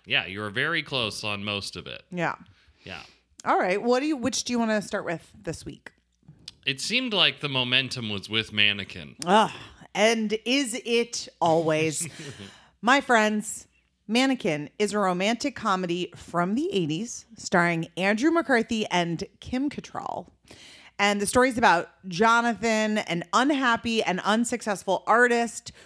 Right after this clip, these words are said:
Speaker 2: who finds both happiness and success when one of his mannequins comes alive and they fall in love. Isn't that nice?
Speaker 1: It is nice. Um, and, you know, you might think,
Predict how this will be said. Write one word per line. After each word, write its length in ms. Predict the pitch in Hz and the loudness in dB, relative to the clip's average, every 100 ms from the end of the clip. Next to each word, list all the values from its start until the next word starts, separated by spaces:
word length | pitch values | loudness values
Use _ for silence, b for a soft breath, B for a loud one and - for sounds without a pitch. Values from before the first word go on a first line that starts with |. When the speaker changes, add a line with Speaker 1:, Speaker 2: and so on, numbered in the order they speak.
| B | B
Speaker 2:
who 160 | 220 | -10
finds 440 | 202 220 196 196 190 | -2 0 0 -2 -4
both 220 | 175 170 | -2 -2
happiness 560 | 185 151 160 151 151 - | 0 -2 -2 -6 -6 -6
and 300 | 180 240 285 | -4 -2 -2
success 580 | 170 - 123 131 - - B B | -6 -4 -2 -2 -6 -16 B B
when 260 | 208 220 214 | 2 4 4
one 200 | 220 254 | 4 4
of 60 | 320 | 2
his 160 | 285 | 2
mannequins 600 | 196 190 196 220 226 185 | 0 0 0 -2 -2 -4
comes 380 | - 220 330 392 | 0 4 4 4
alive 880 | 415 415 403 427 427 403 349 285 196 208 | 4 6 6 6 6 4 2 0 2 2
and 240 | 190 185 165 | 2 -2 -2
they 200 | 156 147 | -4 -6
fall 500 | 131 170 226 285 302 | -6 0 2 2 0
in 220 | 302 294 | -4 -4
love. 1120 | 175 147 151 151 151 151 156 156 143 - - - | -6 -4 -2 -2 -2 -4 -8 -14 -20 -20 -20 -14
Isn't 180 | 220 240 | -8 -6
that 220 | 202 180 | -8 -8
nice? 520 | 127 127 - - - - - | -8 -10 -14 -18 -20 -14 -10
Speaker 1:
It 140 | 165 | -4
is 240 | 165 117 | -4 -4
nice. 640 | 107 92 80 78 - - - - | -8 -8 -8 -10 -14 -14 -16 -8
Um, 380 | 110 113 117 - - - 104 101 - 110 95 _ | -4 -4 -4 -10 -14 -20 -18 -18 -18 -20 -20 _
and, 360 | 120 120 113 113 | -2 -2 -6 -8
you 200 | 113 139 | -6 -6
know, 380 | 160 160 156 147 b b b | -6 -8 -8 -12 b b b
you 80 | 143 | -4
might 240 | 180 165 160 | 0 0 0
think, 300 | 147 127 | -2 -4